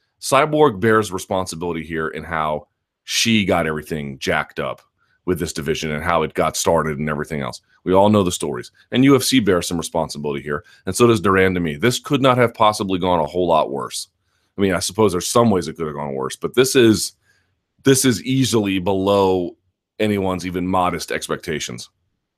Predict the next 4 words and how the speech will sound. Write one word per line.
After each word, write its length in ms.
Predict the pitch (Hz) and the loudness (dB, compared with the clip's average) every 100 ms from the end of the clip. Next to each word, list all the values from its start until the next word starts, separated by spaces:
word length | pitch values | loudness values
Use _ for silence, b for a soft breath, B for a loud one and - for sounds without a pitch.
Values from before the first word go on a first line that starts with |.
| _ _ _ _ _ _ _ _ _ _ _ _ _ _ _ _ _ _ _ _ _ | _ _ _ _ _ _ _ _ _ _ _ _ _ _ _ _ _ _ _ _ _
Turn 220 | - - | -18 -16
this 140 | 50 - | -16 -16
down. 260 | 50 - - _ _ _ _ b b b b b _ | -14 -14 -18 _ _ _ _ b b b b b _
Um, 500 | 95 95 92 90 80 | 2 4 4 0 -6